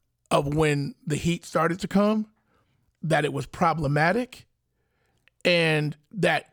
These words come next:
we should pull up, and he continued to push forward. So he's not going to be able to, um, claim, uh, ignorance on this.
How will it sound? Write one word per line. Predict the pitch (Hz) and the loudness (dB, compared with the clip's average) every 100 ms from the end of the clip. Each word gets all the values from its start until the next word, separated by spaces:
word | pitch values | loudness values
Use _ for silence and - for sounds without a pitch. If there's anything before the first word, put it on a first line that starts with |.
| 185 - _ | -18 -18 _
we | 185 185 | -2 0
should | - 147 | 0 -2
pull | 170 165 | 0 2
up, | 165 147 - | 2 0 -4
and | 160 151 | -2 -2
he | 160 | -2
continued | 170 147 165 143 127 | -4 -2 -2 0 -2
to | |
push | - - - | -2 -6 -6
forward. | - 123 117 - | -6 -6 -6 -6
So | - 147 143 127 - - - _ _ _ _ _ _ | 0 4 4 2 -4 -20 -20 _ _ _ _ _ _
he's | - 190 175 151 | -2 2 2 4
not | 170 180 185 | 4 2 2
going | 175 165 | 2 4
to | |
be | 151 151 | 2 2
able | 143 143 | 0 -2
to, | - 147 143 139 135 143 - | -4 0 0 0 -2 -4 -6
um, | 147 131 123 - 139 - _ | -4 -4 -4 -8 -10 -14 _
claim, | - - 160 147 131 - _ _ _ _ _ _ _ _ _ _ _ _ _ _ | -6 0 2 2 0 -2 _ _ _ _ _ _ _ _ _ _ _ _ _ _
uh, | 143 139 | -2 0
ignorance | 156 147 - - | -2 -2 -8 -12
on | - - | -14 -16
this. | - - | -20 -20